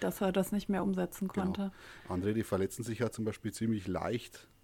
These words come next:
Speaker 2: und die müssen halt dann, ne, wenn die damit nicht zurechtkommen. Bestes Beispiel ist, ich kann mich, glaub ich, <laughs> keines Mal erinnern,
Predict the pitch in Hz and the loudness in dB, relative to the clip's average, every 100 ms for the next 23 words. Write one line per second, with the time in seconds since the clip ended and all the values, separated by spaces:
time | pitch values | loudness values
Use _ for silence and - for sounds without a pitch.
0 | - - - - 92 95 104 107 104 101 | -20 -20 -14 -12 -6 -4 -2 -2 0 0
1 | 104 - - - 104 104 104 - - 98 | -2 -4 -10 -12 -6 -6 -8 -12 -6 -2
2 | 101 98 107 104 98 98 98 - 120 113 | 0 2 2 0 -2 0 0 0 -4 -4
3 | - - - - - - - - - 92 | -8 -20 -20 -20 -20 -20 -20 -8 -4 -2
4 | - 101 113 92 - - 117 - - 120 | 0 0 2 0 -2 -4 -4 -6 2 4
5 | 170 180 - - - - 139 123 - 127 | 4 2 -2 -4 -6 0 2 2 0 -2
6 | - - 110 165 170 - 101 107 131 120 | -2 0 2 2 -2 -4 0 4 4 2
7 | 139 147 | 0 -4